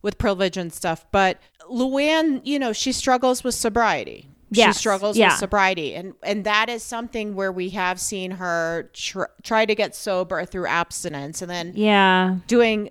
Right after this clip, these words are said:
Speaker 1: like, the harm reduction, and then it kinda spins out and stuff like that. And it's,
Speaker 2: Yeah.
Speaker 1: um,
Speaker 2: I guess we do see
Speaker 1: I
Speaker 2: that a lot. But, like, to see someone, like, saying it on camera to their friend so earnestly.
Speaker 1: Did Erica say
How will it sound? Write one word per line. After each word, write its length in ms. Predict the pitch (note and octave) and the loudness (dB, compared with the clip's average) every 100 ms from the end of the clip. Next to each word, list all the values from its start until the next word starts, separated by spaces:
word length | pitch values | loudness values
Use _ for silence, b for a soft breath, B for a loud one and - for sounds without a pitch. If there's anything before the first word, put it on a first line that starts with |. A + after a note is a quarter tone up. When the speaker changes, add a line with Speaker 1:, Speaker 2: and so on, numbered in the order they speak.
| - | -6
Speaker 1:
like, 280 | G3 F#3+ - | -2 -2 -2
the 100 | G3 | -6
harm 260 | G#3 F#3+ | -4 -4
reduction, 500 | F3+ E3+ E3 - E3 | -2 -2 -4 -4 -6
and 140 | D#3+ E3+ | -4 -6
then 100 | E3+ | -6
it 80 | E3+ | -6
kinda 260 | F#3+ E3+ | -4 -4
spins 420 | F3 - E3 D#3+ E3+ | -4 -2 -2 -2 0
out 280 | D#3+ D#3 | 0 -2
and 120 | F3 E3+ | -6 -12
stuff 300 | - D#3 F#3 | -8 -8 -6
like 220 | D#3 - | -8 -4
that. 360 | D#3+ D#3 C#3+ - | -2 0 -2 -6
And 180 | F#3+ F#3+ | -8 -6
it's, 420 | F#3 - - - | -6 -8 -12 -8
Speaker 2:
Yeah. 640 | G3+ G3+ F#3+ F#3 G3 F3+ F3 | 0 4 4 4 4 0 -4
Speaker 1:
um, 260 | F3 F3 - | -12 -14 -2
Speaker 2:
I 100 | B3 | 2
guess 240 | D4+ D4+ | 4 4
we 140 | E4+ C4+ | 4 2
do 240 | A3 A3 | 4 4
see 180 | G#3+ A3+ | 4 4
Speaker 1:
I 120 | G3 | 4
Speaker 2:
that 320 | F3+ F3+ F3+ - | 4 6 6 4
a 80 | |
lot. 560 | E3+ D3 B2 C3+ D3 - _ | 2 0 0 0 -2 -4 _
But, 200 | C4+ C#4 | 4 6
like, 220 | D4+ D4 | 6 4
to 120 | D4+ D#4 | 0 -4
see 300 | - D4+ D#4 | 0 2 2
someone, 400 | F4+ D#4+ D#4+ B3+ | 2 2 2 2
like, 200 | A3 - | 2 0
saying 580 | - - G#3+ A3 A3+ | -8 0 2 4 4
it 160 | A3+ - - | 2 2 4
on 380 | G3+ G#3+ G#3+ | 6 6 4
camera 440 | G#3+ G#3+ G3 G3 G3 | 2 2 2 4 2
to 220 | - G#3 | 2 2
their 220 | F#3+ F3 | 4 2
friend 580 | - - F3 F3+ F#3 F#3 | -2 -2 2 4 4 2
so 440 | - G3+ F3+ F3 | 0 2 4 4
earnestly. 840 | A2+ F3 F#3 G#3 - C4+ C#4 D4+ D#4 | 2 0 2 2 2 2 4 6 4
Speaker 1:
Did 220 | G#4+ - | 2 2
Erica 500 | B3+ C4+ G#4+ - A4+ | 2 6 4 2 0
say 200 | - | 0